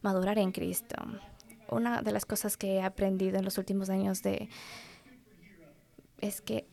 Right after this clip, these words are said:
nos, que algunos mensajes nos impulsan como superhéroe y otros mensajes solamente nos dan lecciones. Y mensajes que tienen que ver con gracia y perdón, todo el mundo lo ama. O entonces lo lanzamos ahí.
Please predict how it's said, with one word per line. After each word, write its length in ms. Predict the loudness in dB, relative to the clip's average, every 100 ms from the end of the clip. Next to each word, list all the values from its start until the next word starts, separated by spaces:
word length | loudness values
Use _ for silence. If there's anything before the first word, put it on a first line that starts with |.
| -6
nos, 420 | 0 2 2 0 -4 -12 -2
que 80 |
algunos 380 | 0 2 0 2
mensajes 640 | 2 2 0 0 0 0 -2
nos 180 | 0
impulsan 400 | -2 -2 -2 0
como 180 | 0 0
superhéroe 440 | -2 -2 -2 0 0
y 40 |
otros 220 | 2 2
mensajes 480 | 2 2 0 0 -2
solamente 440 | 0 2 2 2
nos 140 | 2 2
dan 140 | -2
lecciones. 840 | -4 -6 -6 -6 -6 -8 -10 -10 -14 -20 -20 -20 -20 -20 -20 -20 -20 -20 -20 -20 -20 -20 -18 0
Y 60 | 2
mensajes 680 | 4 2 0 2 0 0
que 120 | -4
tienen 280 | 2 4 6
que 140 | 6 6
ver 240 | 6 4
con 440 | 0 4 4 2
gracia 500 | -2 -2 -2 0 0 4
y 100 | 6
perdón, 720 | 8 8 6 4 6 4 2 2
todo 180 | 4 6
el 40 |
mundo 200 | 4 2
lo 120 | 4
ama. 440 | 6 6 4 2 -6 -12 -20 -20 -20 -20 _ _ _ _ _ _ _ _ _ _ _ _ _ _ _ -20 -20 -20 -20 -20 -20 -20 0
O 100 | 2
entonces 640 | 2 2 0 0 -4 -2
lo 100 | -2
lanzamos 520 | 0 0 -2 -4 -4
ahí. 340 | -4 -6 -8